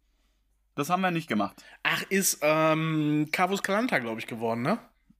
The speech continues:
Speaker 1: Mhm.
Speaker 2: Yes, hab ich gehört,
Speaker 1: Sehr
Speaker 2: ja.
Speaker 1: richtig.
Speaker 2: Ja, klar, wenn man,
Speaker 1: Sehr
Speaker 2: wenn
Speaker 1: richtig.
Speaker 2: man
Speaker 1: Gö-
Speaker 2: im Dunstkreis von Felix Lobrecht Comedy macht, dann kriegt man
Speaker 1: Ja.
Speaker 2: halt den Newcomer Award.
Speaker 1: Ja, und vor allen Dingen, wenn man der,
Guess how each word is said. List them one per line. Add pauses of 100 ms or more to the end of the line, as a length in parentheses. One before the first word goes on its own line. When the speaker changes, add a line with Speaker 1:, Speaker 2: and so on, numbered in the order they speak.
(460)
Speaker 1:
Mhm.
Speaker 2:
Yes,
hab
ich
gehört,
Speaker 1:
Sehr
Speaker 2:
ja.
Speaker 1:
richtig.
Speaker 2:
Ja,
klar,
wenn
man,
Speaker 1:
Sehr
Speaker 2:
wenn
Speaker 1:
richtig.
Speaker 2:
man
Speaker 1:
Gö- (260)
Speaker 2:
im
Dunstkreis
von
Felix
Lobrecht
Comedy
macht, (360)
dann
kriegt
man
Speaker 1:
Ja.
Speaker 2:
halt
den
Newcomer
Award. (120)
Speaker 1:
Ja,
und
vor
allen
Dingen,
wenn
man
der,